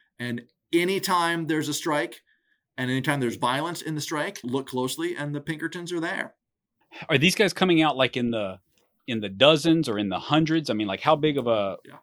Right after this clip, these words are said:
Speaker 2: of a confrontation are we talking about here?
Speaker 1: They're coming in in force. Yeah, they are coming in in pretty good size. And this is part of the, the Pinkerton model, that they have detectives, they hire detectives, they're very careful about hiring detectives, and they keep those detectives on staff.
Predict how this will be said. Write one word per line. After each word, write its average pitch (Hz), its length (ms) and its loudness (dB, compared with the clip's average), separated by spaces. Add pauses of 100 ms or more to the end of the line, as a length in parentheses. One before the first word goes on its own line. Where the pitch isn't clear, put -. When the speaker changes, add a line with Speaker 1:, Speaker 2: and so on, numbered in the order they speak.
Speaker 2:
of 107 140 -2
a 98 300 -4
confrontation 135 540 2
are 101 40 -2
we 95 80 -4
talking 117 320 -2
about 82 200 -10
here? 92 100 -12
Speaker 1:
They're - 80 2
coming 175 300 2
in 156 100 4
in 123 100 0
force. - 460 -8 (280)
Yeah, 120 380 2
they 135 140 4
are 131 80 4
coming 131 320 0
in 120 100 0
in 110 100 -4
pretty 113 200 0
good 110 120 0
size. - 460 -10
And 214 140 2
this 277 100 4
is 277 80 4
part 220 220 2
of 175 60 2
the, 175 100 4
the 156 120 0
Pinkerton 170 480 0
model, 160 540 -2
that 143 480 2
they 170 180 2
have 170 220 4
detectives, 160 580 2
they 139 120 2
hire 160 340 4
detectives, 170 540 -2
they're 147 100 2
very 127 240 2
careful 185 560 -2 (300)
about 156 320 -2
hiring 180 320 2
detectives, 175 580 -4 (320)
and 139 140 0
they 127 40 2
keep 156 220 -4
those 165 160 2
detectives 147 440 -2
on 123 140 -2
staff. 156 520 0